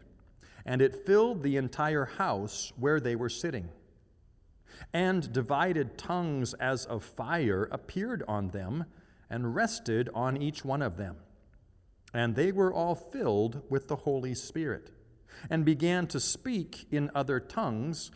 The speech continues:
as the, as the Spirit gave them utterance. Now there were dwelling in Jerusalem Jews,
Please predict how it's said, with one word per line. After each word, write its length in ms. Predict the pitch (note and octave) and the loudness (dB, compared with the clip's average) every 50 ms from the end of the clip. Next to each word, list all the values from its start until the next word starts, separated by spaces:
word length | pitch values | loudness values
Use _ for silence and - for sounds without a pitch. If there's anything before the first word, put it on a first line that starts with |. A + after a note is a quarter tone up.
| - - - - - | -20 -20 -20 -16 -10
as 160 | - G2+ G#2 | -8 -6 -4
the, 140 | G2+ A2 A2+ - | -4 -4 -4 0
as 220 | - A#2+ A#2 G#2+ - | 2 2 2 2 0
the 80 | A2 | -4
Spirit 640 | G#2 - - - A3+ A3+ F#3 C3 G#2+ A2+ - - - | -6 -6 -6 -4 0 2 4 4 4 4 0 -2 -4
gave 320 | A2 B2+ C3+ D3 D3+ C3 B2 | 0 2 2 2 2 0 -2
them 220 | C#3 C#3+ C#3 C3+ - | -2 -2 -4 -4 -4
utterance. 680 | - C#3 D#3 F3 D3 F#2+ F2+ - - - - - - - - - - _ - - - - - - - _ _ _ - - - - - - - - - - | -2 -2 0 0 0 -2 -4 -6 -8 -12 -12 -12 -12 -16 -18 -20 -20 _ -20 -20 -20 -20 -20 -20 -20 _ _ _ -20 -20 -20 -20 -18 -18 -18 -12 -4 2
Now 400 | C#3+ E3 F3 F3+ F3+ F3 D#3+ - | 4 6 6 8 6 4 4 2
there 240 | B2+ D3+ E3 E3+ E3 | 4 6 6 8 8
were 180 | C#3+ D3 D3 | 6 6 4
dwelling 680 | C#3 A2 - A#2 C3+ D#3 F3+ F#3+ F3 C#3 A#2+ A2+ A#2 A#2 | 2 2 0 0 2 2 2 2 2 2 4 4 2 0
in 240 | - C3 C3+ C3+ C3 | 0 0 -2 0 0
Jerusalem 840 | G#2 B2 A#2+ G#2+ A#2+ D3+ D3+ - - C3 G2+ F#2 F#2 F#2+ G2 G#2+ A#2 - - C#3 A2 | 0 0 0 2 2 2 2 0 0 -2 -2 0 -2 -2 -2 -4 -6 -8 -10 -10 -8
Jews, 560 | G#2 - G3 G#3 F3 A#2 F#2+ F2 - - | -4 -2 2 2 4 4 2 0 -2 -6